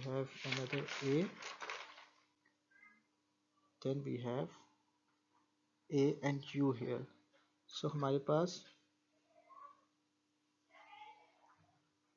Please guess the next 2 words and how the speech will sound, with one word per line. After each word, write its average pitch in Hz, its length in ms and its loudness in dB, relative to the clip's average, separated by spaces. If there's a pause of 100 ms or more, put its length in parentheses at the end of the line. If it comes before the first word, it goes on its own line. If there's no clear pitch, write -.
(340)
यू 143 420 2 (1700)
थ्री 139 240 0